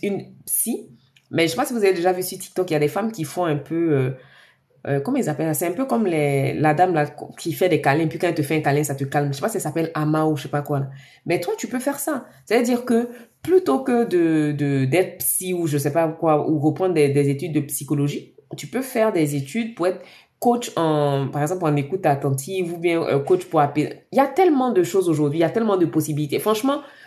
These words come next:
on est, je le dis souvent, on est dans une ère où il y a tous les possibles. Si toi, moi, je, je vois tout. Il y a coach en émotion.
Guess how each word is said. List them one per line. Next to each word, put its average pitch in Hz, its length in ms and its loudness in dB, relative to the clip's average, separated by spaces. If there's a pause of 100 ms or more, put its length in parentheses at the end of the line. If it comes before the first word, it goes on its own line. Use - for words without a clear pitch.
(160)
on 196 240 4
est, 196 180 0
je 170 80 2
le 190 140 4
dis 233 120 -2
souvent, 180 380 -2
on 165 180 0
est 165 360 2
dans 170 120 2
une 220 300 -2
ère 185 320 2
où 214 240 0 (1700)
il 190 80 0
y 185 60 8
a 180 180 4 (160)
tous 254 300 0
les 156 500 4
possibles. 170 760 -2 (1300)
Si - 240 -4
toi, 226 400 0 (240)
moi, 330 220 0
je, 247 60 2 (280)
je 214 120 2
vois 320 200 0
tout. 262 360 -8 (140)
Il - 40 -4
y 226 40 2
a 220 60 0
coach 277 240 -2
en 196 120 2
émotion. 175 460 -2